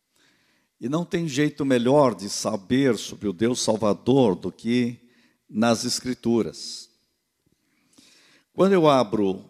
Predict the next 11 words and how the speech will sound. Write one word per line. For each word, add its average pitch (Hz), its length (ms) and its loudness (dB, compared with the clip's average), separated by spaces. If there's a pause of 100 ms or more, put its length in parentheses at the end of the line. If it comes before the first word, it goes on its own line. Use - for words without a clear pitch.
(120)
o 98 160 -10
livro 110 500 -6
de 90 140 -12
Deuteronômio, 95 1040 -2 (1400)
eu 135 160 -8
me 175 120 -12
impressiono 113 760 -6
com 92 380 -20
este 98 320 -14
livro, 101 420 -8
porque 110 640 -12